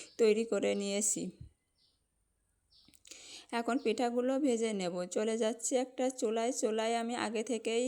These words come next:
তেল গরম করতে দিয়েছিলাম। এখন তেলটা হালকা গরম হয়ে গিয়েছে। এখন পিঠাগুলো দিয়ে দিচ্ছি। পিঠা ভাজার সময় কিন্তু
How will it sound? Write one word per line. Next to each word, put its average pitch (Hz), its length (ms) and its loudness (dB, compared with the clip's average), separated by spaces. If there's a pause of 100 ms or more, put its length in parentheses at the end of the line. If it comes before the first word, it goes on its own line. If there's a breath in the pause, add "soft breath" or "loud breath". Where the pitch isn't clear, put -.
তেল 226 240 2 (160)
গরম 214 320 2
করতে 214 440 -4
দিয়েছিলাম। 226 600 0
এখন - 340 -4
তেলটা 226 520 -2
হালকা 214 420 -2
গরম 226 320 0
হয়ে 220 200 -2
গিয়েছে। 226 460 0 (420 loud breath)
এখন 214 300 0
পিঠাগুলো 233 600 0
দিয়ে 220 260 2
দিচ্ছি। 180 460 0 (2000 loud breath)
পিঠা 247 240 -2
ভাজার 247 340 2
সময় 220 360 -2
কিন্তু 240 380 0